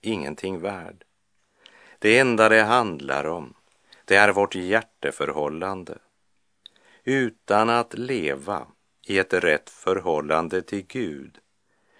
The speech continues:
finns det inte något hopp.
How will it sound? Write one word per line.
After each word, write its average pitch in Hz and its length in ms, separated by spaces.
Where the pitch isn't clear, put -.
finns - 640
det 78 400
inte 78 760
något 82 400
hopp. - 500